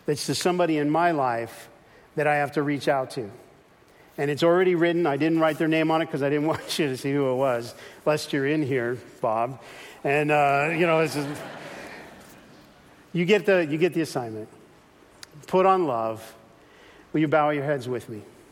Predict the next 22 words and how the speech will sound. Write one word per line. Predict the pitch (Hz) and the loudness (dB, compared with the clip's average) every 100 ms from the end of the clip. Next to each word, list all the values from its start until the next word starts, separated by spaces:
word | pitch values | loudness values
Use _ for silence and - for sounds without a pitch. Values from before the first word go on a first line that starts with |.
| - - - - - - - - - _ _ _ - _ _ _ _ - - - - - - - - - - - | -20 -20 -20 -20 -20 -20 -20 -20 -20 _ _ _ -20 _ _ _ _ -20 -20 -20 -20 -20 -20 -20 -20 -20 -20 0
Lord, | 160 170 165 | 4 4 4
as | 139 | 0
we | 160 | 2
are | 190 170 | 4 4
about | 151 156 147 | 4 2 2
to | 139 147 131 | -2 -4 -2
just | 123 160 - | -2 0 0
simply | 170 160 147 | 0 0 0
give | 151 | 0
a | 143 | 0
couple | 170 165 160 151 | 0 -2 -2 -4
of | |
thoughts | 131 - - 466 - 160 156 - - - - - - - - | -4 -12 -16 -8 0 2 2 -2 -12 -14 -16 -18 -20 -16 -4
to | 147 | -2
who | 131 165 | 0 0
you | 160 160 | 2 2
might | 151 151 | 2 0
be | 135 | -2
calling | 127 151 139 135 | -2 0 0 -2
us | 131 | -4
to | - | -4
love. | 120 123 113 110 | -2 0 -2 -6